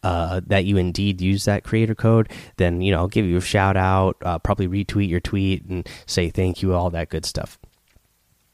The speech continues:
Alrighty, guys, uh, that is the weekly challenge list. That's our item shop. Take a little break here. We'll come back with those eight point five oh patch notes.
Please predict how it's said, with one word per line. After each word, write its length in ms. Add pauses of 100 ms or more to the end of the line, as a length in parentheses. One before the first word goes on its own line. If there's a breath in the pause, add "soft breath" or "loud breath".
(340)
Alrighty, 240
guys, 320 (400 loud breath)
uh, 340 (600 soft breath)
that 240
is 460
the 560 (180)
weekly 320
challenge 360
list. 220
That's 240
our 160
item 300
shop. 340 (480 loud breath)
Take 160
a 60
little 160
break 240
here. 200
We'll 140
come 220
back 420
with 320
those 400 (100)
eight 200
point 280
five 440
oh 240
patch 420
notes. 500